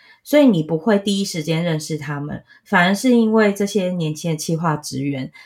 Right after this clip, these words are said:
他把他们提案提出来之后，我才说，“哦，原来有这样子的人，他的受众也是客户要的。”好，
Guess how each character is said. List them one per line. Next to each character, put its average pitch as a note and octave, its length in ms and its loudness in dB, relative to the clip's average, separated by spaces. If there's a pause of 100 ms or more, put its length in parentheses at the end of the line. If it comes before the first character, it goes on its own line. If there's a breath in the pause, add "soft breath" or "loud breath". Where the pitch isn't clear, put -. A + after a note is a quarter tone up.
(160 loud breath)
他 A3 140 0
把 D#3+ 180 -2
他 F#3 120 -2
们 F3 220 0
提 D3+ 220 -4
案 D#3 320 -2 (380)
提 G3 200 -2
出 G#3 240 4
来 D#3+ 220 6
之 D#3 160 -4
后， D#3+ 220 0
我 C#3+ 60 2
才 E3 180 -4
说 A#3+ 240 2 (280 loud breath)
，“哦， E4+ 300 -4 (260 soft breath)
原 B3+ 160 8
来 D4+ 180 4
有 F#3+ 160 6
这 G#3+ 100 2
样 B3+ 140 6
子 G3 100 0
的 E3+ 160 4
人， D#3+ 260 2 (300 loud breath)
他 F4+ 100 -4
的 E4+ 120 6
受 D4+ 320 6
众 C4 260 6
也 F3+ 100 4
是 G#3+ 140 4
客 B3 260 4
户 G#3 260 2
要 F#3 280 2
的。” - 280 -12 (280 soft breath)
好， D3+ 300 -6